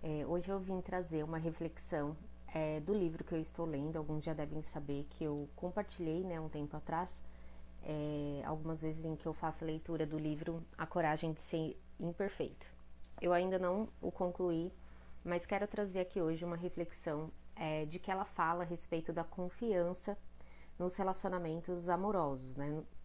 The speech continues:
É, principalmente no relacionamento a dois, é o que eu vou falar aqui hoje.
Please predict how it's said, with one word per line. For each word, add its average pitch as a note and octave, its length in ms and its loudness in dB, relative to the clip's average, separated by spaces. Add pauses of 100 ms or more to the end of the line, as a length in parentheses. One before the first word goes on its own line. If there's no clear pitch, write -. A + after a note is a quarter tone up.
(180)
É, D3 500 0 (120)
principalmente F3 760 2
no F#3 120 -2
relacionamento F3 640 2
a F3+ 60 6
dois, E3 280 2
é F3 80 6
o F3 60 4
que F3 160 0
eu E3+ 60 4
vou E3 160 0
falar E3 400 0
aqui F3 280 -2
hoje. C3+ 380 -4